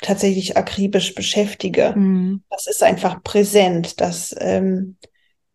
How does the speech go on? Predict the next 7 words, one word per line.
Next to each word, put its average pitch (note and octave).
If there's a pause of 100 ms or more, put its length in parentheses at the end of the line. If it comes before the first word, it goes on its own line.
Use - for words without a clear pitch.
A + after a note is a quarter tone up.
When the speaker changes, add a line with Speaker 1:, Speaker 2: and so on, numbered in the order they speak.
(960)
Speaker 1:
ja, E3+ (520)
das F3
ist -
für G#3
mich G3
noch G3
mal F#3+